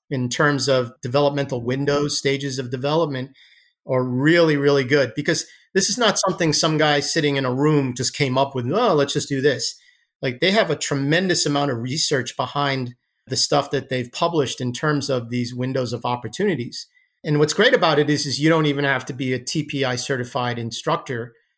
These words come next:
to see the stuff. It's readily available on their website. And so I always encourage people to check that out. But yeah, I get a lot of the information from them. And I also check up on it. And, like, I have my own physio guy that I have worked with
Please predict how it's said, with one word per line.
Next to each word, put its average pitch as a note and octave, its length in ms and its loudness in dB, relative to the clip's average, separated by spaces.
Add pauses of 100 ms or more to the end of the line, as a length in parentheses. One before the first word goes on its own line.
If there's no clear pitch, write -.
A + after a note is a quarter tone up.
(200)
to - 80 -4
see D3 260 2
the B2 120 -2
stuff. F#3+ 420 2
It's - 200 -4
readily C3+ 440 0
available B2+ 560 2
on A#2+ 140 -2
their A2+ 140 -6
website. C#3 560 -2 (400)
And B2+ 120 -6
so C#3 120 0
I D#3 120 4
always D3+ 240 2
encourage C#3 400 0
people C#3+ 260 -4
to B2 100 -6
check C3+ 280 -2
that A#2+ 180 -2
out. C#3+ 360 0 (480)
But B2+ 260 2
yeah, D3+ 180 4
I C3+ 120 2
get C#3+ 160 0
a C3 40 0
lot C3+ 300 2
of D#3+ 80 2
the D3 140 2
information C#3+ 560 0
from C3 240 -2
them. C3+ 320 -2
And D#3+ 80 2
I F#3 80 4
also G3 460 4 (440)
check - 300 0
up D#3+ 200 2
on B2+ 180 0
it. A#2+ 120 -10 (260)
And, C3+ 360 -4
like, C#3 160 -4
I E3 160 2
have F3+ 240 0
my D#3 180 4
own D#3 200 4
physio C#3+ 440 2
guy C3+ 520 0 (140)
that C3 120 -2
I B2+ 260 -4 (180)
have A#2+ 220 -8
worked D3 300 0
with C3 280 -2